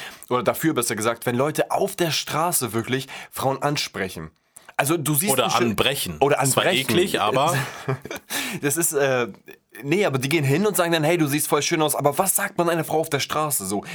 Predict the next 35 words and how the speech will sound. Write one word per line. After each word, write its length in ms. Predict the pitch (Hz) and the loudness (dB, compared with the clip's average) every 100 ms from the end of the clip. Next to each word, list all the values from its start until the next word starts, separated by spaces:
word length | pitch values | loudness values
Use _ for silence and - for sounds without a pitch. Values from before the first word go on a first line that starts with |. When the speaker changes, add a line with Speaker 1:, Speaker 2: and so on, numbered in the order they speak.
| - | -8
Speaker 1:
Ich 160 | 127 | -4
hab 80 | 156 | -2
da 100 | 160 | 0
meine 220 | 139 135 | 0 0
verschiedenen 460 | 123 117 - 131 98 | -2 -4 -4 -2 -2
Möglichkeiten. 760 | 101 98 101 - 98 113 151 214 - | -2 -4 -8 -4 -4 -2 -4 -6 -14
Speaker 2:
Sag 200 | - 95 | -8 -4
mal 100 | 113 | -2
eine. 300 | 104 113 123 139 | -4 -2 0 0
Speaker 1:
Also 180 | 131 | 2
hinterherren 540 | 143 139 139 160 160 139 | 0 0 2 2 2 2
war 120 | 139 | 0
keine, 420 | - 127 131 113 | 2 0 2 0
die 100 | 107 | 0
hab 180 | - 131 | 0 0
ich 120 | 120 | 2
auch 80 | 117 | 2
schon 140 | 143 | 0
Speaker 2:
<laughs> 60 | 127 | 0
Speaker 1:
oft 220 | 123 - | -2 0
ausprobiert, 600 | 107 123 - 131 120 123 | 0 2 0 -2 0 0
aber, 280 | 107 107 107 - - | 2 2 0 -2 -6
Speaker 2:
Kannst 220 | - 104 107 | -2 0 2
Speaker 1:
äh, 20 | |
Speaker 2:
anzeigen, 680 | 104 131 123 - 110 104 104 | 2 2 2 2 0 0 -2
äh, 260 | 156 240 233 | -2 0 2
Speaker 1:
ja. 140 | 117 | 2
Speaker 2:
unschön. 440 | 101 127 151 151 156 | 2 2 2 2 0
Speaker 1:
<laughs> 1200 | 143 131 139 139 180 - 294 - - - - 302 - | -2 -4 -6 -4 -4 -4 -8 -8 -18 -12 -10 -8 -4
Nee, 160 | 113 | -2
das 160 | 104 - | -2 -4
ist, 360 | 101 98 - - | -6 -8 -6 -10
du 60 | |
gehst 240 | 101 117 - | -6 -4 -2
hin 260 | 123 139 | -2 -2